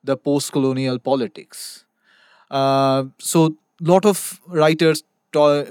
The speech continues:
working in the African American context. One person that comes to my mind, Avery Gordon, whose book, uh, The Ghostly Matters.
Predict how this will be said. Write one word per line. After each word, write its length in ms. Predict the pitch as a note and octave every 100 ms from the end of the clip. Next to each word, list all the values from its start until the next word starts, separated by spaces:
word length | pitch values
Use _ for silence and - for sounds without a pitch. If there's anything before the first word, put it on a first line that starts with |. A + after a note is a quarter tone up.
| C#3
working 380 | C#3+ D3+ E3
in 140 | D#3 D3
the 100 | B2+
African 420 | C3 - D#3 D3+
American 800 | C#3 C#3 C3+ C#3+ C3 C3 B2 B2
context. 540 | B2 B2 A#2+ A#2 -
One 240 | C3+ C#3 C#3+
person 400 | C#3+ C3+ C#3+ C3+
that 160 | B2+
comes 260 | - B2+ C3
to 100 | -
my 300 | B2+ B2 A#2+
mind, 520 | A#2 A#2+ B2 B2+ B2 A#2
Avery 380 | A#2 A2+ C3+ B2+
Gordon, 500 | A#2 B2 C#3 D3 C3+
whose 260 | B2 B2 A2
book, 340 | C3 B2+ - - - - - -
uh, 260 | B2 A#2 A#2
The 100 | A#2+
Ghostly 460 | B2+ C#3 - C3
Matters. 760 | A#2 B2 C3 A#2+ G2+ - -